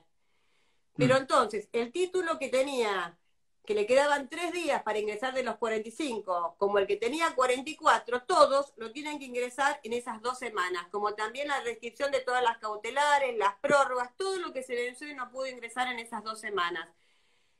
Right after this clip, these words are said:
Speaker 1: A nosotros nos emprolija muchísimo y nos acorta los tiempos, sobre todo estando en una suspensión de tantos días. ¿Eso qué
Speaker 2: Claro.
Speaker 1: permite? Que el registro le dio ingreso a toda la documentación,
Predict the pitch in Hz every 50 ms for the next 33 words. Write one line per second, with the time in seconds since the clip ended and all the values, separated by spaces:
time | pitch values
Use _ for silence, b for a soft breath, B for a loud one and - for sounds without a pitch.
0 | _ _ _ - 240 247 240 302 302 302 320 339 311 311 302 277 254 - 240 240
1 | 240 269 285 - 294 269 262 269 269 - 359 359 - - 254 208 190 185 - -
2 | 233 226 226 226 220 - 233 233 - 339 370 381 381 - - 220 - - - -
3 | - - 208 190 190 185 180 - - 175 175 - - - - 269 277 285 302 311
4 | 320 311 - 403 370 294 254 247 247 240 - - - 233 240 247 247 254 254 247
5 | 233 240 - 220 - - 233 233 233 240 240 - 294 294 311 320 320 320 285 -
6 | 208 208 208 - 262 381 392 330 349 277 240 233 294 370 381 349 - - - -
7 | - - - _ _ _ _ _ _ _ _ _ _ _ - - 349 349 - 370
8 | 339 - 180 196 208 202 190 190 269 269 254 226 208 - 196 185 185 175 170 -
9 | _ _ _ - _ _ _ - 247 240 233 254 277 269 330 330 294 - 247 214
10 | 208 208 214 285 311 320 320 320 339 370 370 370 370 359 359 320 320 311 311 285
11 | 277 269 247 254 262 254 247 240 240 233 240 240 240 - - 226 196 175 165 160
12 | 160 151 156